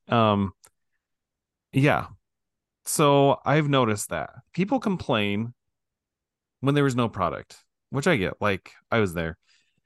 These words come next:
Now that product is available, there are people complaining, "Oh, there's product, but there's not the product I want. I want a Trove or a D one hundred set," and there's none of that there.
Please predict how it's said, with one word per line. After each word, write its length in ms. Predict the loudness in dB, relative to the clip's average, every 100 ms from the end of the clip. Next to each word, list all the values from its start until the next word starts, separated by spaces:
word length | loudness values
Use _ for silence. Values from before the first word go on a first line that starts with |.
| _ _ -2
Now 220 | 2 2
that 160 | 0 0
product 400 | 0 0 -2 -4
is 140 | -4
available, 640 | -2 -2 -2 -2 -4 -4
there 120 | -6 -6
are 60 |
people 280 | -4 -4 -4
complaining, 520 | -6 -8 -6 -6 -4
"Oh, 260 | -4 -2 0
there's 240 | 0 0
product, 480 | -4 -4 -2 -2 -6 -10
but 140 | -8
there's 180 | -6 -4
not 220 | -4 -6
the 60 | -10
product 440 | -4 -2 -2 -2
I 140 | -2 -2
want. 340 | -2 -2 -4
I 140 | -8 -4
want 200 | -4 -4
a 40 |
Trove 520 | -4 0 0 0 -6 -12 _ _ _ _ _ -4
or 120 | -4
a 80 | -2
D 140 | 0
one 160 | 0 -2
hundred 360 | -4 -4 -8
set," 280 | -8 -8 -6
and 100 | -4
there's 180 | -2 0
none 140 | -2
of 80 | 0
that 200 | -4 -4
there. 260 | -6 -6